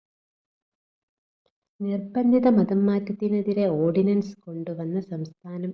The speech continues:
ഏത്? ഉത്തർപ്രദേശ്.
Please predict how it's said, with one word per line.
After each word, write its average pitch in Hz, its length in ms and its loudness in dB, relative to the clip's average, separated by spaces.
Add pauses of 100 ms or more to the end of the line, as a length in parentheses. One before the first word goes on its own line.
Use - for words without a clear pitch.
ഏത്? 147 420 -16 (1000)
ഉത്തർപ്രദേശ്. 208 1000 -4